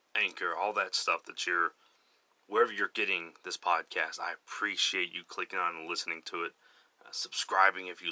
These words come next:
love it, rating and reviewing. Um, but, you know, we are gonna be talking about actual physical things, uh, and describing them.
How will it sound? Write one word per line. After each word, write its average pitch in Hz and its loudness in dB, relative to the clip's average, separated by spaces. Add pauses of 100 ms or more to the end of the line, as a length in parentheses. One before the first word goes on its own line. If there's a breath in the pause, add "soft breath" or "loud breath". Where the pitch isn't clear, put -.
love 85 -4
it, 78 -6 (120)
rating 95 2
and 90 -10
reviewing. 85 -4 (960 soft breath)
Um, 90 0
but, 117 -2
you 120 -2
know, 113 0
we 110 0
are 117 6
gonna 117 -4
be 101 -6
talking 104 0
about 90 -2
actual 92 -4
physical 90 -6
things, 82 -4 (1080 soft breath)
uh, 82 0 (100)
and 87 -12
describing 90 4
them. - -20